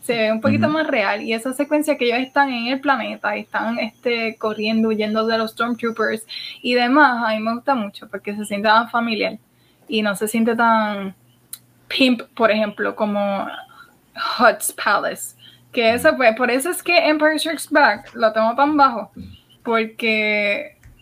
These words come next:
Speaker 1: por esa escena. Pero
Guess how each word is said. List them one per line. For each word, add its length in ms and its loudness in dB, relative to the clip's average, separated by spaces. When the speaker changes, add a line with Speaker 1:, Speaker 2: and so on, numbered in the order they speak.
Speaker 1:
por 160 2
esa 260 0
escena. 360 -8
Pero 960 4